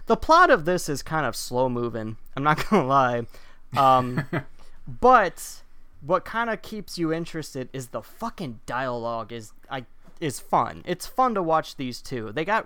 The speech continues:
Speaker 1: really good dialogue and chemistry. The, the two creators, uh, Mike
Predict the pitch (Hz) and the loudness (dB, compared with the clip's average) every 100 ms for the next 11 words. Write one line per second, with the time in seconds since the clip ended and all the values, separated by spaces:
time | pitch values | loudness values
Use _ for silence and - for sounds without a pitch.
0 | 123 156 170 143 139 120 120 117 120 113 | -4 -6 -4 -4 -6 -4 -2 -2 -2 -4
1 | 110 117 - 120 110 113 - 98 123 131 | -8 -12 -10 -12 -12 -14 -14 -16 -12 -8
2 | 120 117 - - - - - 165 285 - | -8 -8 -12 -18 -18 -14 -8 -4 -2 -2
3 | 254 190 180 156 135 117 143 135 127 127 | -4 -4 -4 -4 -4 -4 -2 0 0 -2
4 | 147 151 - - | -2 -4 -10 -20